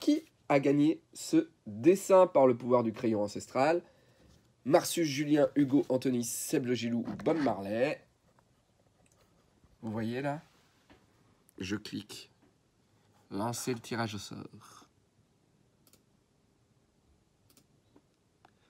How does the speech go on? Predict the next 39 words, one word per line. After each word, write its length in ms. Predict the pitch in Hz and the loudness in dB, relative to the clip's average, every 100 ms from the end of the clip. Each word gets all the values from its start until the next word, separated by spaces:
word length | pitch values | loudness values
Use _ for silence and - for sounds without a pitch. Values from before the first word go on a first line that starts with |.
| _ _ _ _ _ _ _ - | _ _ _ _ _ _ _ -4
Et 80 | |
c'est 140 | 120 180 | 4 6
Marsu, 640 | 202 139 - 185 - - - _ - | 6 6 4 -2 -6 -12 -20 _ -2
euh, 600 | 123 120 120 117 117 107 | 0 2 2 0 0 -2
qui 160 | - 143 | 0 2
a 60 | |
gagné. 320 | 120 113 104 - - - - - | 2 0 -2 -10 -20 -20 -20 -2
Alors, 160 | 117 120 | 2 4
euh, 340 | 123 120 117 | 6 6 4
attention, 400 | 123 135 127 123 | 2 0 0 0
hein, 160 | 110 110 | 0 -2
ce 160 | 110 120 | -4 -6
n'est 140 | 117 | -2
pas 140 | 135 | 0
parce 240 | 127 120 - | 0 0 -2
que, 100 | 135 | -4
euh, 500 | 123 110 113 113 107 | -2 0 0 -2 -2
c'est 160 | - | -4
le 60 | 123 | -4
numéro 320 | 120 120 113 | -4 -4 -2
un 220 | 123 131 | -2 -2
que, 460 | 135 110 107 104 101 | -6 -8 -6 -6 -8
que 120 | 104 | -10
c'est 140 | 110 113 | -8 -8
lui 100 | 110 | -6
qui 80 | |
a 40 | 113 | -6
gagné, 200 | 127 147 | -6 -6
parce 160 | 110 | -8
que, 100 | - 107 | -10 -12
vous 80 | |
voyez, 180 | 110 113 | -8 -8
si 160 | 110 101 | -8 -10
je 60 | 107 | -8
relance, 360 | 117 135 - _ _ _ _ _ _ _ _ | -6 -6 -10 _ _ _ _ _ _ _ _
ce 160 | - 113 | -6 -4
serait 200 | - 117 | -2 -4
Seb. 280 | - 104 90 _ - | -2 -4 -6 _ -16
Voilà. 200 | 107 - | -12 -12